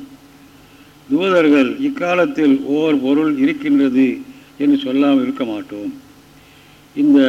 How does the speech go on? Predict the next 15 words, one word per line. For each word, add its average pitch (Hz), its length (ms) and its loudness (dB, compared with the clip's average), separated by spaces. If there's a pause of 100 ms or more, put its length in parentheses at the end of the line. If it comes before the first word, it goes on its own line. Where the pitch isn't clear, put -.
(260)
உலகத்தின் 139 560 0 (600)
இயல் 143 240 2
கூறினோம் 135 500 4
என்ன, 98 160 -2 (1300)
இப்போதுள்ள 180 480 -4 (180)
உலக 170 180 0 (140)
இயற்கையை 147 500 2 (160)
தங்களிடத்து 135 560 0 (180)
தெரிவித்தோம் 131 600 -4
என்று 104 240 -8
உரைக்க. 98 260 -12 (1600)
அஞ்ஞன் 156 360 -2 (1040)
தேகாத்மா 139 580 0
புத்தி 120 200 -4
உடையவன், 104 320 -6